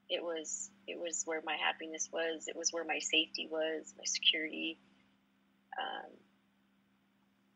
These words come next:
and, you know, that was, it was all ripped away from me. And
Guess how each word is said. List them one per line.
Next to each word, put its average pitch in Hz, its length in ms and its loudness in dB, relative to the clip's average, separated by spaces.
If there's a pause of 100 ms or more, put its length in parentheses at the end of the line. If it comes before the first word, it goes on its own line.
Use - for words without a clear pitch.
(240)
and, 160 440 -4 (440)
you 175 80 -6
know, 160 100 -4
that 165 140 4
was, - 460 0
it - 80 -2
was 175 120 -4
all 185 160 4
ripped 185 220 0
away 185 260 4
from 160 120 -10 (320)
me. 156 280 -4 (640)
And 170 480 -4